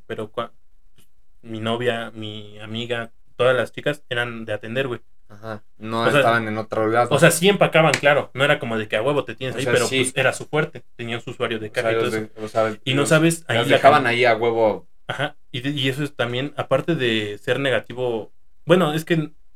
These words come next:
Speaker 1: es positivo para la empresa, pero es negativo para ellas porque tú no sabes en el auto, güey,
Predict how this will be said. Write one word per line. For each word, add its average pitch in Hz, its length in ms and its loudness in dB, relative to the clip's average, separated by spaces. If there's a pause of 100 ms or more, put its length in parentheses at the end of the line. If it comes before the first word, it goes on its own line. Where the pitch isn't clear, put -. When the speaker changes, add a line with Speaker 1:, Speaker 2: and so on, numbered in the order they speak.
(200)
Speaker 1:
es 139 160 -4
positivo 151 340 0
para 123 140 4
la 110 80 -2
empresa, 127 260 -4
pero 123 120 -10
es 127 60 -8
negativo 120 340 -8
para 107 140 -6
ellas 135 120 -8
porque 113 240 -14
tú - 120 -14
no 123 120 -8
sabes 131 240 -8
en 113 60 -10
el 107 120 -8
auto, 127 260 -4
güey, 151 200 -6